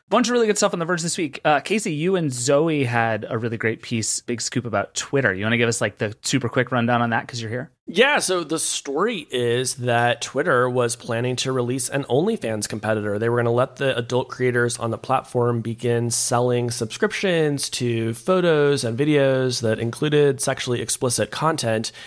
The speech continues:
Speaker 2: But before they launched it, they conducted what they call a red team exercise, where they convened a bunch of people to try to poke holes in the, the plan and say, "Where could this go wrong?" And the number one thing that came up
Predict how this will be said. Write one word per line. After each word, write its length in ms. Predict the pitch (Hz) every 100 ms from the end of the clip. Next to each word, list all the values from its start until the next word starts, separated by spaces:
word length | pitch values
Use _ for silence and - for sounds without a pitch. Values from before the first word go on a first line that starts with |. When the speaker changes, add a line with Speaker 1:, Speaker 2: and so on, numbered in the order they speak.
| - -
Speaker 2:
But 220 | 120 113
before 340 | 120 - 139
they 300 | 131 127 127
launched 400 | 127 135 220 -
it, 200 | 117 135 - -
they 260 | 120 123 123
conducted 460 | 127 131 135 135
what 140 | 131 127
they 80 | 123
call 180 | 127
a 60 | 120
red 260 | 110 139 180
team 220 | 123 107
exercise, 560 | 107 113 107 110 117 117
where 60 |
they 140 | 113 110
convened 360 | 117 117 131
a 20 |
bunch 220 | 120 123 117
of 80 |
people 320 | - 143 113 113
to 100 | 117
try 160 | 127
to 80 | 123
poke 280 | 110 120 -
holes 280 | 127 131 120
in 80 |
the, 120 | 113 107
the 160 | 113 110
plan 360 | - 170 220
and 160 | 156 117
say, 200 | - 120
"Where 200 | 120 127
could 140 | 127
this 120 | 120 -
go 100 | 113
wrong?" 300 | 147 143 127 - - -
And 140 | 123
the 60 | 123
number 280 | 127 135 147
one 200 | 143 131
thing 160 | 127
that 100 | 127
came 240 | - 123 113
up 220 | 147 -